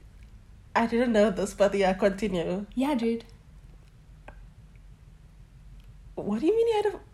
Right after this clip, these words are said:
Speaker 1: but why wasn't he allowed to have a foreign girlfriend?
Speaker 2: Ask that ask.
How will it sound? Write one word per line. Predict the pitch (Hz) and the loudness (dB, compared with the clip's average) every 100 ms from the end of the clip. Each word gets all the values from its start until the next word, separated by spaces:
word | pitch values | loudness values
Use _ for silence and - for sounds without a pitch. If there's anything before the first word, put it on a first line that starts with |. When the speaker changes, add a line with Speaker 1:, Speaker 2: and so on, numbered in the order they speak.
| - | 2
Speaker 1:
but | 403 403 | 6 8
why | 359 415 | 8 8
wasn't | 427 427 427 | 6 6 4
he | 427 | 6
allowed | 392 392 | 6 4
to | |
have | 392 | 2
a | 381 | 2
foreign | - 392 392 | 2 2 4
girlfriend? | 302 311 392 214 180 175 185 - - - - - - - - - - - | 6 4 4 0 0 -2 -8 -14 -20 -20 -20 -20 -20 -20 -20 -20 -14 -2
Speaker 2:
Ask | 226 226 226 | 0 2 0
that | 202 | -4
ask. | 190 185 190 | -4 -6 -10